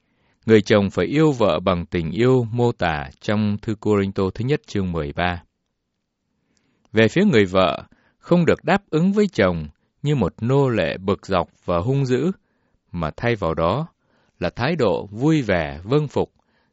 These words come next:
dành cho người quan tâm đến nàng và hạnh phúc của nàng như với chính hạnh phúc của chàng. Mục tiêu thứ năm của tâm vấn tiền hôn nhân là góp ý cho việc chuẩn bị hôn lễ.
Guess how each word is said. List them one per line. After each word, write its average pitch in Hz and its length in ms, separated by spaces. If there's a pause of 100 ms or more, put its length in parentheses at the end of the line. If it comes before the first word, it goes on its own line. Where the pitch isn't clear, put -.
dành 87 460
cho 113 140
người 87 300
quan 107 280
tâm 101 260
đến 107 200
nàng 80 200 (560)
và 87 280
hạnh 78 220
phúc 196 200
của 85 120
nàng 78 280 (480)
như 104 400
với 107 280 (100)
chính 160 320
hạnh 76 200
phúc - 220 (120)
của 82 160
chàng. 76 320 (1160)
Mục 98 200 (100)
tiêu 135 200
thứ 156 180
năm 131 460
của 87 260 (100)
tâm 120 240
vấn 131 320
tiền 85 200
hôn 107 220
nhân 107 300 (580)
là 85 180
góp 107 260
ý 127 360
cho 113 200
việc 85 180 (320)
chuẩn 76 360
bị 85 200
hôn 101 200
lễ. 92 240